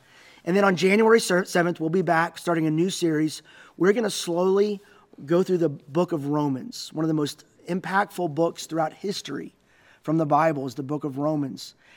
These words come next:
as Paul writes to this group of Christians following Jesus in Rome, and trying to figure out what is it we actually believe and what difference does it make in the world, especially in a world that doesn't care much about how we believe.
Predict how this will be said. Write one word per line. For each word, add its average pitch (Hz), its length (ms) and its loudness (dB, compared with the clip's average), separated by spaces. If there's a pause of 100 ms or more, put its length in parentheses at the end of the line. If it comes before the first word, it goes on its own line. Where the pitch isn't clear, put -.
(100)
as 151 140 -8
Paul 175 360 2
writes 165 240 2
to - 80 -8
this 135 120 -8
group 165 180 0
of 165 120 -8
Christians 147 380 -6
following 160 400 -4
Jesus 160 400 -6
in 139 120 -4
Rome, 135 500 -6 (680)
and 147 120 -4
trying 165 160 6
to 165 40 0
figure 160 260 0
out 139 180 2
what 156 260 -2
is 185 180 2
it 180 160 -6
we 151 140 -2
actually 151 380 -4
believe 143 720 -2 (360)
and 143 140 -2
what 147 180 -2
difference 165 380 -4
does 135 180 -8
it 147 80 -8
make 147 200 -4
in 143 60 -4
the 139 100 -4
world, 139 460 -4
especially 151 400 -8
in 151 60 -2
a 151 60 -4
world 139 380 -4 (260)
that 143 100 -12
doesn't 143 300 -6
care 151 200 -4
much 139 220 -6
about 127 180 -10
how 127 160 -12
we 123 120 -10
believe. - 680 -14